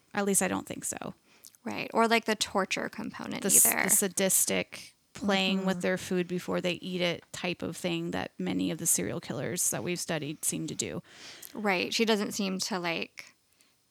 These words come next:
Speaker 2: be aroused or get off on other people's pain.
Speaker 1: Yeah, I think that what she probably got off on was easy money, right? 'Cause she
Speaker 2: Mm-hmm.
Speaker 1: robbed all of the victims.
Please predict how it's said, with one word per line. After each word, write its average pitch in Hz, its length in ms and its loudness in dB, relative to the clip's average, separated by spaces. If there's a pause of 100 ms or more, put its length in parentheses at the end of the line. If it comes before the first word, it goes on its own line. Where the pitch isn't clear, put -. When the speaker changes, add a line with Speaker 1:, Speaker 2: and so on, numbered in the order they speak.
(120)
Speaker 2:
be 196 180 2
aroused 175 500 4
or 170 80 -4
get - 240 -4
off - 300 2
on 214 340 -2
other - 220 -2
people's - 380 -6
pain. - 380 -6 (260)
Speaker 1:
Yeah, 190 240 8
I 196 140 6
think 220 280 2
that 185 200 6
what 190 200 2
she - 160 2
probably 180 340 4
got 170 160 4
off 190 280 4
on 175 340 0 (160)
was 175 400 4
easy 202 260 2
money, 180 520 0 (520)
right? 175 260 4
'Cause 190 120 0
she 208 120 4
Speaker 2:
Mm-hmm. 185 100 2
Speaker 1:
robbed 180 280 8
all 170 160 4
of 165 140 -4
the 175 100 -4
victims. 175 680 -2